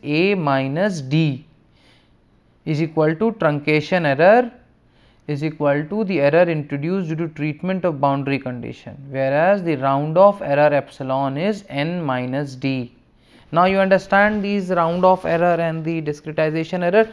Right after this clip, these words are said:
Discretization error is A minus D. Okay. So, discretization A minus D. So, analyt-, the difference of the analytical solution of the partial diver-, uh, difference accuracy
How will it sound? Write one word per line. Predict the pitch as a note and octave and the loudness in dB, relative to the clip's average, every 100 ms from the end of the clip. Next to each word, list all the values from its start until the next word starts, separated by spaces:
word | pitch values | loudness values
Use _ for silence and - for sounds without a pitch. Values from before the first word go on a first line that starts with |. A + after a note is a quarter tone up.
| - - - E3 | -8 -20 -6 -4
Discretization | D#3+ - E3 E3+ E3 E3 E3 G3+ G#3+ G3+ | -4 -2 4 4 6 0 0 -2 -2 -2
error | D#3 D#3 E3 D3+ | 0 2 2 2
is | F#3 A#3 G#3+ - | 0 0 -2 0
A | E3 F#3 G#3 | 2 4 2
minus | F#3+ D3+ C#3+ D3 F3+ D#3+ | 2 0 0 0 -2 -2
D. | C3+ C#3+ C3 A#2+ _ _ _ _ _ _ - _ _ _ _ - C3+ | -2 -2 -2 -6 _ _ _ _ _ _ -20 _ _ _ _ -14 -10
Okay. | - A3+ C4+ - _ _ - - _ _ | -2 -2 -2 -10 _ _ -20 -20 _ _
So, | - F#3+ A#3 A3+ - _ _ _ _ _ _ _ _ - D#3 | 0 4 4 2 -4 _ _ _ _ _ _ _ _ -14 -6
discretization | D#3 D#3+ E3+ D#3+ D#3 E3 D#3+ G3 G3 - - | -6 -4 -2 0 2 0 -2 -4 -6 -10 -8
A | D#3+ F#3+ | -2 0
minus | G3+ F3+ D#3 D3+ C3+ | 2 0 0 -2 -4
D. | C3+ C#3+ F3+ | -6 -4 -4
So, | F3+ D#3+ - | -4 -6 -4
analyt-, | D3+ D#3 D#3+ D#3+ D#3+ | -4 -2 -2 -2 -6
the | D3+ | -4
difference | D#3 D#3 F#3 G#3+ G#3 | -4 -4 -4 -2 -2
of | F#3+ | -2
the | E3+ | -2
analytical | E3 E3 D#3+ F3 G3+ G3+ | -2 -2 -2 -2 -4 -4
solution | F3 E3 D#3+ F3+ | -4 -4 -6 -6
of | E3 | -6
the | E3 | -2
partial | D#3+ D3+ D3+ F#3+ F#3+ | 2 2 0 -4 -2
diver-, | D#3+ D3 D3 C#3 C#3+ C#3+ | 0 -2 -4 -8 -12 -8
uh, | B2+ C3+ | -6 -4
difference | C#3 D3 D#3+ D#3+ | -6 -8 -8 -6
accuracy | D3 C#3+ C3 C3 G#3+ B3 | -6 -6 -6 -4 -2 -2